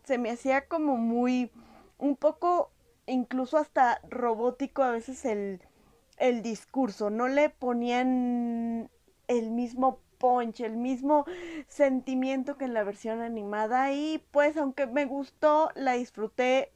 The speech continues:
Obviamente es una historia que amo desde niña, al igual que todos, pero pues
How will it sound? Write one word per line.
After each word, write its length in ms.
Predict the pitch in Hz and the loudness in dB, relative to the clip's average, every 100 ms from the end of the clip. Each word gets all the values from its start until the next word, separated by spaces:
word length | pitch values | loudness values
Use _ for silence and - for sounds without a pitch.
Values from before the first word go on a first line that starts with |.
| _ - | _ -2
Obviamente 600 | 240 247 240 233 233 226 | 0 0 -2 -4 -2 -2
es 120 | 220 | -2
una 160 | 233 | -6
historia 340 | 220 - 226 226 | -6 -2 0 0
que 200 | - 196 | 0 -2
amo 340 | 202 214 214 | 0 -2 -2
desde 260 | 214 170 180 | -2 -4 -6
niña, 420 | 190 208 202 233 _ _ - - _ - - | -4 -4 -4 -6 _ _ -12 -12 _ -20 -8
al 160 | 214 | -4
igual 280 | 196 202 202 | -2 0 0
que 120 | 247 | -2
todos, 400 | 226 214 214 247 - - - - _ | -2 2 2 0 -6 -20 -20 -20 _
pero 480 | - 285 285 294 294 _ _ - | 2 6 6 6 4 _ _ 0
pues 460 | 269 285 269 - | 4 4 2 -4